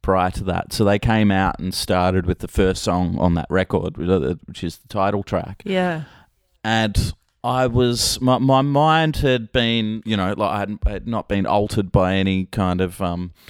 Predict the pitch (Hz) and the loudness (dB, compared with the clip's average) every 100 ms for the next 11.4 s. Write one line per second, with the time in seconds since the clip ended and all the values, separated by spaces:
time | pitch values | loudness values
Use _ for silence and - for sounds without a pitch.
0 | - - - - _ _ _ _ 107 104 | -20 -20 -20 -20 _ _ _ _ -2 2
1 | 113 - 120 107 95 107 104 117 - 95 | 0 0 0 0 0 0 0 0 0 -2
2 | 92 95 - - - 101 95 - 92 87 | -2 -2 -4 -4 0 2 0 0 0 0
3 | 90 - - - _ 90 90 98 - - | -2 -4 -8 -12 _ -8 -4 -4 -4 -8
4 | _ _ 101 87 92 - - 87 95 - | _ _ -2 -2 -4 -10 -10 -8 -6 -8
5 | - - - - 98 90 85 _ _ _ | -12 -10 -10 -2 0 0 -2 _ _ _
6 | _ _ _ - 104 101 98 92 98 92 | _ _ _ -2 0 2 4 4 4 2
7 | 92 92 95 208 214 - 208 175 170 180 | 2 0 0 -2 -4 -2 -2 0 -2 -2
8 | - _ - 104 - 101 98 95 - _ | -10 _ -2 -2 2 0 0 -6 -12 _
9 | _ 92 90 85 82 87 - _ 98 92 | _ -12 -10 -10 -12 -14 -18 _ 0 2
10 | 95 - - - - - - 120 - 131 | 2 0 -4 -14 -20 -20 -12 -10 -8 -4
11 | 139 147 151 135 | -2 -2 -2 -6